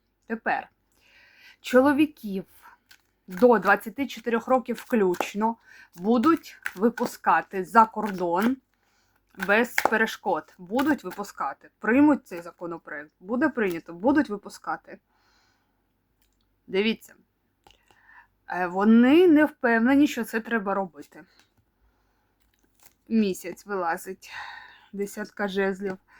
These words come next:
Вони не впевнені в цьому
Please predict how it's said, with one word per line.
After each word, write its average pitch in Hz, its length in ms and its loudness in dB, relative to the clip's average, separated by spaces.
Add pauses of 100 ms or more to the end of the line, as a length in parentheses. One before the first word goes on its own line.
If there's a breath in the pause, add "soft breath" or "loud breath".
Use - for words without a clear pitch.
(1200 soft breath)
Вони 247 300 6
не 302 120 6
впевнені 170 680 -6
в 175 60 -20
цьому 247 580 0